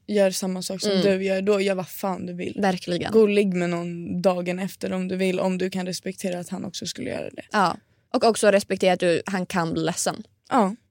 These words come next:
Speaker 2: Alltså man får ju vara redo på konsekvenserna.
Speaker 1: Alla dagar i veckan. Och
Speaker 2: Mm.
Speaker 1: jag tänker också så här, många som gör slut v-, blir tillsammans igen.
Speaker 2: Mm.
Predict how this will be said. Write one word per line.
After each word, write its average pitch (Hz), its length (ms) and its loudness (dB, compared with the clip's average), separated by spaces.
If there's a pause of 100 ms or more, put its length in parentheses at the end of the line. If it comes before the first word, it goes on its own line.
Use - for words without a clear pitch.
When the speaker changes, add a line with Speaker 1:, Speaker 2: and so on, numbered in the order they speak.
(220)
Speaker 2:
Alltså 226 200 4
man 233 160 6
får 240 120 4
ju 233 80 6
vara 220 180 4
redo 214 320 6
på 208 280 6
konsekvenserna. 175 760 -4 (520)
Speaker 1:
Alla 208 280 6
dagar 190 180 4
i 190 60 2
veckan. 196 420 -2
Och 185 60 2
Speaker 2:
Mm. 202 60 4
Speaker 1:
jag 214 360 4
tänker 214 340 0
också 226 240 -2
så 196 140 -2
här, 185 300 -2 (480)
många 226 320 6
som 226 220 2
gör 196 120 4
slut 208 600 2
v-, 190 160 -8 (560)
blir 190 260 6
tillsammans 202 720 0
igen. 240 280 -4
Speaker 2:
Mm. 185 380 -2